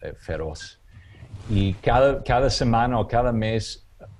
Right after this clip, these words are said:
reajusten, eh, su pronóstico del impacto económico de este año.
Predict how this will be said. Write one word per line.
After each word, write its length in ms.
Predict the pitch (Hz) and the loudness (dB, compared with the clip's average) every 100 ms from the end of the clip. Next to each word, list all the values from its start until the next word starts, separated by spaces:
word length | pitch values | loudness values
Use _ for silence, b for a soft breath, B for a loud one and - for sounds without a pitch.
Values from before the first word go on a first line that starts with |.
| - | -6
reajusten, 920 | 98 110 104 - 139 - 135 123 123 - | 0 2 0 0 -2 0 -2 -2 -4 -4
eh, 380 | 104 95 92 90 | 0 2 2 -2
su 200 | - 95 | -4 -2
pronóstico 720 | 98 92 120 - 120 107 107 | -2 -2 -2 -4 -4 0 0
del 220 | 92 90 | 2 0
impacto 460 | 90 - 101 - 98 | -2 -6 -6 -4 -6
económico 480 | - 95 92 92 | -4 -6 -6 -4
de 100 | 87 | -4
este 200 | 87 - | -4 -6
año. 340 | 85 82 76 | -10 -8 -10